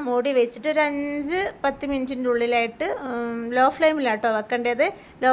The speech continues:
ഫ്ലെയിമിൽ ഇട്ടതിന് ശേഷം മൂടി വെക്കാം കേട്ടോ. അപ്പോൾ അതാ അഞ്ച് മിനിറ്റ് ആയ, പത്ത് മിനിറ്റ്, ഉം,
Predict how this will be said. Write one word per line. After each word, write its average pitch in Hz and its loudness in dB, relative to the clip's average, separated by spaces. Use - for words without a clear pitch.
ഫ്ലെയിമിൽ 269 0
ഇട്ടതിന് 233 -2
ശേഷം 240 -4
മൂടി 233 0
വെക്കാം 214 -8
കേട്ടോ. 240 0
അപ്പോൾ 302 2
അതാ 311 6
അഞ്ച് 254 2
മിനിറ്റ് 277 4
ആയ, 254 6
പത്ത് 254 0
മിനിറ്റ്, 285 4
ഉം, 240 -10